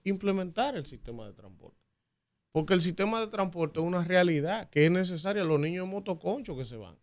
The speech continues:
Hay niños que caminan kilómetros a las escuelas y eso expone su seguridad, los expone a enfermedades,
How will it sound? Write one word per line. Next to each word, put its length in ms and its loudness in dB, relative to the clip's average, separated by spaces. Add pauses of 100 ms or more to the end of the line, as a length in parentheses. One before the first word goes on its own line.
(480)
Hay 160 8
niños 260 6
que 140 0
caminan 480 2 (120)
kilómetros 1000 6 (100)
a 100 6
las 160 6
escuelas 540 -2 (560)
y 180 8
eso 300 8
expone 340 2
su 140 0
seguridad, 880 4 (260)
los 220 6
expone 320 4
a 40 6
enfermedades, 920 4